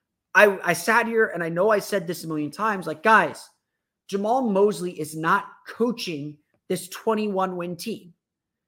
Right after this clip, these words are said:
He's not coaching for the twenty-two win season. He does not care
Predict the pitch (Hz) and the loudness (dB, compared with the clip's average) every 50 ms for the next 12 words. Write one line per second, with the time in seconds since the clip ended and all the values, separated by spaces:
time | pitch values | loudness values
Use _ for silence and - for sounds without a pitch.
0 | _ _ _ _ - 226 226 214 285 285 277 - - 240 277 247 - - 226 196 | _ _ _ _ -4 -2 2 6 6 6 6 4 0 0 0 0 -2 -4 -6 -4
1 | 180 165 - 208 196 190 190 - - 208 214 202 190 170 - - - 202 190 180 | -6 -6 -4 -2 -2 -2 -2 -4 -6 -6 -4 -4 -6 -8 -10 -10 -10 -8 -6 -6
2 | 175 175 165 - - 240 233 180 - - - _ _ _ _ _ _ _ _ _ | -6 -6 -8 -8 -8 -8 -8 -8 -10 -12 -16 _ _ _ _ _ _ _ _ _
3 | - 262 277 233 277 277 240 208 240 240 247 247 240 - - - 247 262 247 220 | 0 0 2 6 6 6 6 6 2 2 2 2 -2 -8 -4 2 2 4 4 4
4 | 185 143 127 - | 2 0 -2 -8